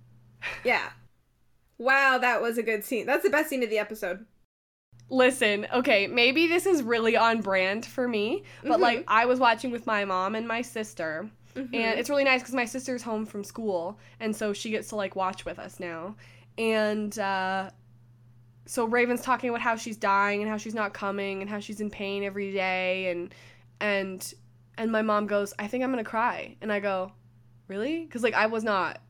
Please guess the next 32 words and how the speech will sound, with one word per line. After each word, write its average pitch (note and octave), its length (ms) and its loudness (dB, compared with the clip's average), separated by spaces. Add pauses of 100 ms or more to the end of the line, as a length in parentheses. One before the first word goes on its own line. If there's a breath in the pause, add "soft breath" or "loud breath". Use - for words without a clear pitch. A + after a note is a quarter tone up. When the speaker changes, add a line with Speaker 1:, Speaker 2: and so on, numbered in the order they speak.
(280)
Speaker 2:
gonna G3+ 180 -4
cry. F#3 420 -4 (280 loud breath)
And A#3+ 160 0
then A#3+ 120 2
Murphy A#3+ 260 0
Speaker 1:
Mm-hmm. - 80 -4
Speaker 2:
said, G#3 360 2 (140)
"I'm A#3 160 -2
sorry G#3+ 760 -2 (560)
for - 180 -6
doing A3+ 300 -2
this - 260 -8
to G3+ 80 -10
you." A#2+ 260 -10
And - 100 -4
then A#3 60 2
I G#3+ 40 4
was G#3 120 0
like, G3+ 320 2
"Uh-oh." A#3 540 8 (300)
<laughs> - 1500 -4
Here A3+ 240 6
it F4+ 120 8
comes. E4 640 10
<laughs> - 40 -12 (2000 loud breath)
Speaker 1:
That D4 260 4
makes F4 240 0
so C#4+ 380 4
much D#4 200 2
sense C#4 440 0
for D#4+ 140 -2
you. E4+ 300 2